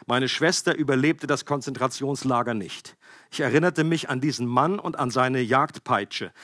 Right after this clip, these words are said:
die in seinem Gürtel steckte. Jetzt stand ich zum ersten Mal einem meiner Häscher gegenüber. Mein Blut schien zu gefrieren. Er sagte, sie sprachen von Ravensbrück. Ich war Wächter dort.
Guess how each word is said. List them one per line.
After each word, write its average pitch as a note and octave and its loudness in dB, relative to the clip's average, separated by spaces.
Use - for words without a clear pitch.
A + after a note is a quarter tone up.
die C#3 2
in C3 -2
seinem B2+ 0
Gürtel C#3 0
steckte. - -8
Jetzt D#3+ 2
stand F3 2
ich D#3 -4
zum D3+ -4
ersten E3+ 0
Mal D#3 6
einem D3+ 0
meiner C#3+ 2
Häscher D3+ -2
gegenüber. C#3 -2
Mein A2+ -2
Blut C#3+ 0
schien F3 0
zu E3 -4
gefrieren. B2+ -2
Er B2+ -2
sagte, C#3+ 2
sie C#3 -4
sprachen D3 4
von C#3+ -2
Ravensbrück. B2+ 2
Ich - -2
war B2 4
Wächter C#3+ 0
dort. E2+ -12